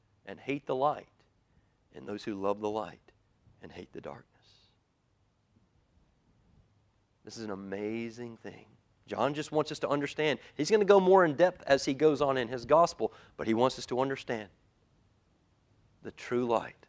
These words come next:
the preeminent light, who reveals God, the radiance of his glory, who enlightens every man so that no man is without excuse. There is a God. It's been stamped upon them by the light, by the Creator. He's coming into the world.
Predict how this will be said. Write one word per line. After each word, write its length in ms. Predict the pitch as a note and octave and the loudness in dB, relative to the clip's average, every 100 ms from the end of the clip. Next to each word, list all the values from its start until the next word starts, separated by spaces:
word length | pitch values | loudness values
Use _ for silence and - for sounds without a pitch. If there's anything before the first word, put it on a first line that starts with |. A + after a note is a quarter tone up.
| - | -12
the 100 | A#2 | -12
preeminent 680 | - B2+ B2 B2+ B2+ A#2 - | -8 -4 -2 -2 -2 -6 -8
light, 260 | F#2 F#2+ _ _ _ _ _ - | -12 -14 _ _ _ _ _ -4
who 100 | B2+ | 0
reveals 600 | A#2 A2 A#2 C3 C3+ B2+ - _ _ _ | 0 0 2 2 0 -4 -18 _ _ _
God, 560 | C#3 A2+ G2+ - - - _ _ _ | -6 -4 -6 -10 -14 -20 _ _ _
the 100 | B2 | -6
radiance 640 | A#2 A2+ C3 C#3 C#3+ B2 | -2 2 2 2 -2 -4
of 80 | B2+ | -6
his 160 | C#3+ A#2 | -6 -6
glory, 420 | B2 A#2+ G#2+ G2+ - - | -2 2 2 2 -8 -6
who 220 | C#3+ C#3+ | 2 4
enlightens 680 | C3+ B2+ C3 D3 - D#3 B2+ | 4 2 2 2 0 -4 2
every 260 | C#3 D3+ D#3 | 2 2 0
man 400 | C#3 A#2 G#2 - - | 0 0 -2 -8 -16
so 180 | - C3+ | -2 0
that 160 | G#2 G#2 | 0 2
no 220 | B2+ D3+ | 4 6
man 260 | D3+ D#3 | 4 4
is 140 | C#3+ C#3 | 2 0
without 320 | C#3+ D3+ D3 | 0 2 0
excuse. 480 | D3+ - B2+ G#2+ - - - | -2 -10 -8 -10 -10 -10 2
There 220 | B2 B2+ | 4 6
is 160 | C3+ | 4
a 60 | D3 | 2
God. 420 | B2 C3+ A#2+ A2+ - - | 6 8 10 8 4 -14
It's 120 | A2+ | -4
been 160 | C3+ B2 | 0 0
stamped 380 | - C#3+ C#3+ | 4 4 4
upon 400 | D#3+ - D3 C3 | 0 4 4 4
them 160 | A#2+ B2 - - G#2 | 2 -4 -8 -12 8
by 260 | C3 D3 D#3+ | 12 12 12
the 120 | E3 | 10
light, 520 | D#3 B2+ C3+ - B2+ | 10 10 10 4 4
by 200 | A#2+ C#3+ | 8 8
the 120 | E3 | 6
Creator. 680 | - F3+ F3+ B2+ A2+ B2 B2+ _ _ _ _ _ _ _ | 2 2 6 6 6 0 -4 _ _ _ _ _ _ _
He's 320 | A2+ A2 - | -8 -8 -8
coming 320 | A#2 G#2+ G#2 | -8 -8 -6
into 180 | G2+ G#2+ | -8 -10
the 80 | A2 | -14
world. 260 | F#2 - | -16 -20